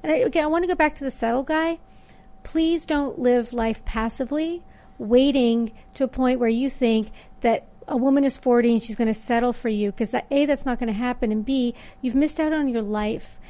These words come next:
You're settling on life. No woman's gonna settle for a man, and no woman is going to want to be with a man who has settled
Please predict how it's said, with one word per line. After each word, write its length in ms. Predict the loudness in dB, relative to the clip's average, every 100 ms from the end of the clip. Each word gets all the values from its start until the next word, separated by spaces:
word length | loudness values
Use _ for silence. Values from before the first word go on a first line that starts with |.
| -6
You're 100 | -4
settling 720 | -4 -2 0 2 4 2 0 -2
on 200 | -2 -2
life. 560 | -2 -4 -6 -12 -18 -20 -18 -4
No 160 | 0 2
woman's 300 | 2 0 -2
gonna 180 | -4 -4
settle 300 | -4 -4 -4
for 180 | -4
a 20 | -2
man, 540 | -2 -2 -4 -6 -8 -12 -20 -8
and 120 | 0 2
no 140 | 4
woman 300 | 4 2 2
is 160 | -2 -4
going 380 | -2 0 -2
to 240 | -4 -4 -4
want 280 | -4 -6 -6
to 60 |
be 200 | -6 -2
with 200 | -2 -2
a 20 |
man 320 | -2 0 -2 -4 -10 -20 -6
who 100 | -2
has 200 | -2 -4
settled 540 | -2 0 2 0 -2